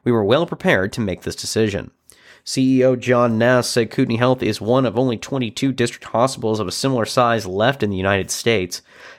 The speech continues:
As Kootenai Health tries to keep pace with the community's growth, the nonprofit model will put it on an even playing field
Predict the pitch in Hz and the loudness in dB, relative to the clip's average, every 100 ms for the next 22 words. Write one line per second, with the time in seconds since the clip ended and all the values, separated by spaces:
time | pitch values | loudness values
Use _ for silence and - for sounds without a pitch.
0 | - 117 117 - 117 107 120 120 - 120 | -2 0 0 0 -2 0 0 0 0 2
1 | 117 101 - 127 - 127 131 131 - 117 | 0 -6 -6 -6 -4 -2 0 -2 -6 -4
2 | 127 113 92 - 117 135 107 - - - | -2 -2 -8 -2 2 2 0 -4 -20 -8
3 | 113 123 139 131 135 127 101 113 123 113 | 0 2 2 2 0 2 0 2 2 2
4 | 107 127 - 139 127 - 117 120 110 - | 2 0 0 -2 -2 -2 0 0 -2 -6
5 | 147 135 110 147 175 127 101 101 | -2 -2 -2 -4 -4 -6 -2 -4